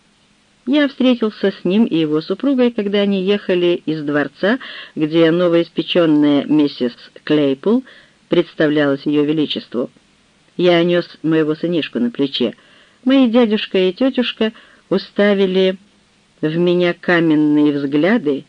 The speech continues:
из окна своей золоченой кареты. Лакеи в позументах смотрели так же тупо,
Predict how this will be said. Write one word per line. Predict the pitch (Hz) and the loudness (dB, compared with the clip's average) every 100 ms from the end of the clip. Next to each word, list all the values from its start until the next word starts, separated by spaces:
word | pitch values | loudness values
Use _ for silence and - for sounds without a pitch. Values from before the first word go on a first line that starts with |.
| - | -8
из | 135 | -4
окна | 143 - 143 135 | -4 -2 -2 -2
своей | - 139 147 | -2 0 0
золоченой | 143 139 139 - 147 143 147 | 0 0 -2 -2 0 0 -2
кареты. | - 160 165 123 - - - _ _ _ - - | -2 -2 0 -2 -6 -14 -14 _ _ _ -12 0
Лакеи | 285 285 254 247 | 2 2 4 4
в | 240 | 2
позументах | - 220 233 233 240 233 | 0 2 4 4 4 0
смотрели | - 196 185 190 185 | -2 -4 0 0 0
так | 175 - 180 160 | -2 0 0 0
же | 170 | -4
тупо, | 175 - 151 - 196 | -2 0 0 0 -4